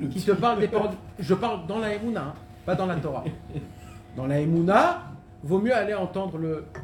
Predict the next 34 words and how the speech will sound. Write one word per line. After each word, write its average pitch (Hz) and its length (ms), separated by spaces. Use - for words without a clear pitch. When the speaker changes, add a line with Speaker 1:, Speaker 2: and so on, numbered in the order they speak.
Speaker 1:
les 170 140
gens 160 180
simples. 151 200
Je 156 40
me 160 60
rappellerai 160 360
toute 240 180
ma 233 120
vie, 175 120
mes 135 200
amis. 135 160
Quand 151 120
j'étais 151 240
jeune, 208 300
c'est-à-dire, 139 280
euh, 139 60
au - 40
début 151 220
de 175 80
mon 156 80
mariage, 160 480
faisais 160 240
des 165 100
Shabbats 160 320
chez - 140
mon 143 280
beau-père. 143 380
Et 139 60
là-bas, 165 200
il 233 40
y - 20
avait 190 140
une 196 80
synagogue 170 580